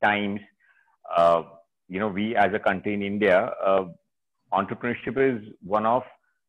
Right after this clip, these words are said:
the only things which will help us, you know, really get converted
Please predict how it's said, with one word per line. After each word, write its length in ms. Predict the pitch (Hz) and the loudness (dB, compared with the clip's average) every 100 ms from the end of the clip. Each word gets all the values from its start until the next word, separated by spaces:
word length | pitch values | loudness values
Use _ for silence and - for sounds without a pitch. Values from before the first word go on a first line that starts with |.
| _ | _
the 100 | 104 | -4
only 360 | 113 107 110 139 147 | -2 -2 0 -2 -2
things 300 | 123 127 135 101 113 | -4 -4 -6 -10 -8
which 160 | 107 - - | -8 -6 -2
will 180 | 123 | -2
help 280 | 101 107 117 - | 0 -2 0 2
us, 160 | 117 104 - _ _ - | 0 0 -18 _ _ -8
you 80 | 101 | -4
know, 320 | 113 110 - _ _ - - | -4 -4 -14 _ _ -20 -12
really 340 | 98 110 123 | -2 0 0
get 260 | 113 110 107 | -2 -2 0
converted 420 | 101 101 104 110 | -2 0 -2 -4